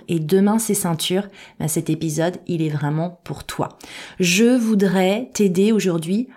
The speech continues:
à prendre conscience des erreurs que tu fais sûrement après une compulsion alimentaire et te montrer comment sortir de l'impasse, ou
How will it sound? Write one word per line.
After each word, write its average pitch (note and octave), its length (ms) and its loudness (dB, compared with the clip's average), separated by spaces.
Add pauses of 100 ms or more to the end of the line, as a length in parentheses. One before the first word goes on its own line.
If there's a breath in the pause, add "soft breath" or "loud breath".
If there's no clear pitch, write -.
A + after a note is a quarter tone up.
(100)
à D#3 120 0
prendre A3 480 0
conscience G#3+ 480 0
des F3+ 220 0
erreurs G3+ 260 0
que F#3+ 100 -4
tu F#3 160 -12
fais G3+ 240 -2
sûrement G3+ 720 2
après F#3 260 -2
une G#3+ 120 2
compulsion G3+ 420 -2
alimentaire F3 580 0 (400 loud breath)
et G#3+ 140 2
te A#3 100 2
montrer A3+ 400 4
comment G#3+ 320 4
sortir A3+ 800 0
de G3 100 4
l'impasse, F3 800 2 (180)
ou F3 320 0